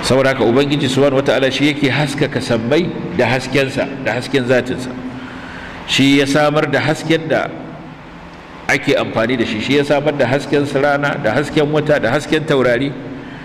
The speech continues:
da hasken wuta. Da muke gani, duk Ubangiji shi ya samar da shi. Saboda haka,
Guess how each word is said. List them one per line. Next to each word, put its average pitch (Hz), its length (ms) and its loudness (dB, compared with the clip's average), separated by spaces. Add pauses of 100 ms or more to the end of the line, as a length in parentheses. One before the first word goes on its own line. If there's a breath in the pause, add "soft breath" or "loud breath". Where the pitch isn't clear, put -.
(180 loud breath)
da 117 100 2
hasken 151 560 2
wuta. 151 340 2 (1800)
Da 110 100 2
muke 123 300 0
gani, 92 240 2 (340)
duk 147 120 0 (120)
Ubangiji 131 480 2
shi 107 160 2
ya 104 60 2
samar 104 340 0
da - 80 0
shi. - 160 -4
Saboda 139 320 4
haka, 131 160 0